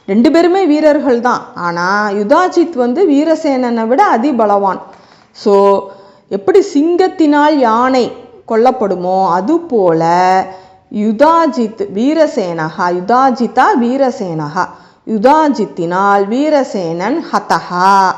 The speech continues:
அபூத், கொல்லப்பட்டான். இந்த இடத்துல தான் ரொம்ப பிரச்சனையாயிடும். அவ ரெண்டு பத்தினிகளும் ரெண்டு பேருமே அந்யோன்யமா பிரியமா தான் இருந்திருக்கா. இப்ப இந்த ஒரு ராஜ்யத்துக்காக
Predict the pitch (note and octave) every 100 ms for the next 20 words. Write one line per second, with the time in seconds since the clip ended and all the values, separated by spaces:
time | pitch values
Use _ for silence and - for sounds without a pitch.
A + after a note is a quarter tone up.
0 | F#3 D#3 E3+ D#3+ D#3 F#3 G3+ A#3 G#3+ F3
1 | - - - _ _ _ _ A3 G3+ G3+
2 | B3 - G3+ E3 - E3+ F#3 F#3+ F#3 F3
3 | E3 E3+ E3+ - _ _ - C4 B3+ A3
4 | A3 B3+ B3 E4 C#4 C#4 D#4+ C4+ C#4+ C#4
5 | C4+ B3 B3 B3 G3+ G#3+ G#3 A3 A3+ G#3+
6 | C#4+ C#4+ C#4 D4 D4+ A#3+ A#3 A3+ B3 B3+
7 | C#4+ B3 A#3+ B3+ B3 A#3+ A3+ B3 C#4 C#4
8 | - A#3 B3+ C#4 B3 B3 C#4+ B3 C4 C#4+
9 | - G#3 - - - _ _ _ _ -
10 | A#3+ B3+ A#3 A3+ A3+ G#3+ C4+ D#4 D#4 D#4
11 | - A#3+ A#3+ C4+